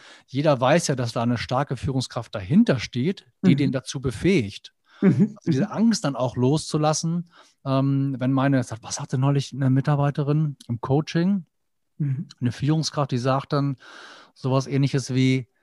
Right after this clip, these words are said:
Speaker 1: na, da hat sich die Svenja, so heißt sie natürlich nicht, so heißt, hat sich die Svenja, äh, aber, äh, die Butter vom Brot nehmen lassen. Oder hat sich nicht gut vorbereitet. Irgendwie so ein, so ein, so ein Spruch hat sie gesagt.
Speaker 2: Ja.
Speaker 1: Und das war aber was, wo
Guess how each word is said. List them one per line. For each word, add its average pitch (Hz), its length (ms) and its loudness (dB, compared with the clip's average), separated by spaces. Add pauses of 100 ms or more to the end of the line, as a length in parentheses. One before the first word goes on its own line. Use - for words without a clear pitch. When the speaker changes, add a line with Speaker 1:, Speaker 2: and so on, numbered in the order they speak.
(440)
Speaker 1:
na, 127 180 0
da 143 140 2
hat 151 140 0
sich 156 200 -2
die 147 480 2
Svenja, 165 720 2
so - 160 -14
heißt - 160 -14
sie - 80 -10
natürlich 107 280 -10
nicht, 139 240 0 (400)
so 127 200 -6
heißt, 147 180 -2
hat 143 160 -8
sich 160 100 -4
die 151 120 -2
Svenja, 160 760 2 (320)
äh, - 40 -10
aber, 135 960 0
äh, 123 40 -6
die 123 120 -6
Butter 139 280 2
vom 123 180 -4
Brot 107 260 -6
nehmen 110 260 -6
lassen. - 360 -14 (500)
Oder 110 200 -8
hat 120 100 -10
sich 123 140 -8
nicht 135 160 -4
gut 135 160 -6
vorbereitet. 131 460 2
Irgendwie 131 180 -4
so 127 100 -2
ein, 131 140 0
so 131 120 -6
ein, 127 220 -4
so 127 100 -10
ein 120 60 -6
Spruch - 380 -6
hat 135 120 -6
sie - 120 -12
gesagt. 117 680 -6
Speaker 2:
Ja. 139 420 4 (220)
Speaker 1:
Und 139 200 -4
das 131 180 -6
war 143 120 -2
aber 139 220 -2
was, 135 320 -4
wo 131 380 -4